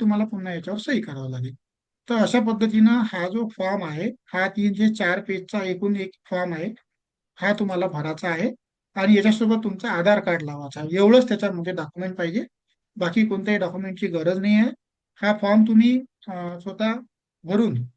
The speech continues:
आम्हाला देऊ शकता. मग आम्ही त्याला पूर्ण तुम्हाला सांगू, अ, आणि त्यानंतर त्या यांच्याकडे पाठवू, टीडीओ कडे. मग ते आपल्याला सांगतील की याच्यामध्ये काय त्रुटी आहे, काय बरोबर आहे, नाही आहे,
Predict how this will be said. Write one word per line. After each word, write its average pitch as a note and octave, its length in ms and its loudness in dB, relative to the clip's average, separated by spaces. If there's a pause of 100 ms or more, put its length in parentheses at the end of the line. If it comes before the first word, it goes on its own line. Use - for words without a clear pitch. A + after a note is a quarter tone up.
(420)
आम्हाला F#3+ 280 -6
देऊ G#3 180 -2
शकता. A3 400 -6 (200)
मग F#3+ 120 -10
आम्ही F#3 280 -6
त्याला F#3+ 320 -6 (180)
पूर्ण G3+ 260 -6
तुम्हाला F#3+ 320 -10
सांगू, F#3+ 380 -6 (420)
अ, F#3+ 100 -16
आणि E3 380 -12
त्यानंतर F#3 520 -8
त्या G3 220 -8 (440)
यांच्याकडे G#3 380 -6
पाठवू, G#3+ 300 -8 (460)
टीडीओ G3+ 340 -4
कडे. G#3+ 200 -6 (460)
मग A3+ 180 -6
ते B3+ 80 0
आपल्याला G3+ 360 -4
सांगतील G3 500 -4 (200)
की G#3 80 -10
याच्यामध्ये F#3+ 420 -10
काय F3 200 -4
त्रुटी F3 340 -10
आहे, F3+ 220 -8
काय E3+ 180 -10
बरोबर E3+ 340 -8
आहे, E3+ 240 -8
नाही E3 200 -10
आहे, F3 160 -8